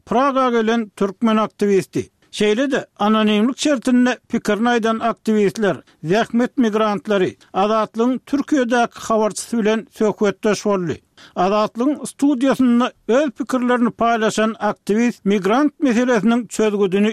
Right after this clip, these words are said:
ýurtdaky ykdysady meseleleriň çözgüdünde görýär we aktivistleriň ýagdaýy üýtgetmän goýmajagyna umyt baglaýandygyny aýdýar.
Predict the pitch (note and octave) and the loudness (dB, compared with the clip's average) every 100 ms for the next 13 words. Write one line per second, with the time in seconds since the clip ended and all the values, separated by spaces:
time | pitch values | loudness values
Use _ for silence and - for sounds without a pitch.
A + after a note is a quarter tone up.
0 | - G3 A3+ G#3+ - G#3+ G3 B3 A#3 - | -2 0 0 0 -2 0 0 -2 -6 -8
1 | - C4 G#3 - - G#3+ G3 A#3 C#4+ B3 | -8 -6 -6 -8 -2 0 0 0 0 0
2 | B3 A3+ A3 A#3+ F3 - A3 A3 G3+ G#3 | 0 0 0 -2 -4 -2 0 0 0 0
3 | G#3 C4 C4+ B3 A#3 A3 G#3+ A#3 - - | 2 2 2 2 2 2 0 0 -4 -20
4 | - G#3 G3+ - A3 G#3 - G#3+ C4 B3 | -4 -4 -2 0 2 2 0 0 2 2
5 | A3+ A#3 - F#3 G#3 G3+ F#3+ G3+ A3+ - | 2 0 -4 -2 0 0 0 0 -2 -6
6 | G#3+ G#3 - C#4+ C4+ C4 A3 A3 - A#3 | -2 -2 0 -2 0 0 0 -2 -4 0
7 | C#4+ C4 G#3+ A3+ A3 A3 - G3 A#3 C#4 | 2 2 2 2 2 0 -4 0 2 2
8 | - A#3+ A3 G#3 G#3 G3+ G3+ G3+ G3+ F#3 | 0 0 2 2 2 2 2 2 2 2
9 | F#3+ | 0